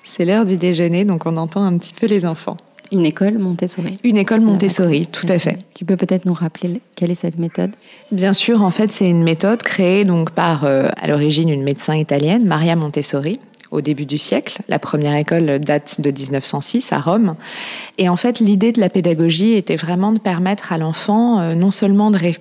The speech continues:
Speaker 1: de respecter, euh, sa temporalité. Chaque enfant, mais j'ai envie de dire chaque adulte, a un rythme différent.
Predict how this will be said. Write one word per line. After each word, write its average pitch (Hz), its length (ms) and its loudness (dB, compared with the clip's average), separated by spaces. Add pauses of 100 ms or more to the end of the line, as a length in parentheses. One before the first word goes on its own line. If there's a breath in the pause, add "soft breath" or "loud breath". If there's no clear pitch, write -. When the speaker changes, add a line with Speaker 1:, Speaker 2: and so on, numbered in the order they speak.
(100)
Speaker 1:
de 170 220 0
respecter, 170 800 0
euh, 147 120 -2
sa 156 180 -4
temporalité. 147 760 -2 (480)
Chaque - 280 2
enfant, 190 360 2
mais 185 120 4
j'ai 156 140 2
envie 160 140 2
de 151 80 0
dire 170 160 2
chaque - 260 0
adulte, 180 640 2 (340 loud breath)
a 156 80 0
un 165 80 4
rythme 185 400 2
différent. 165 460 0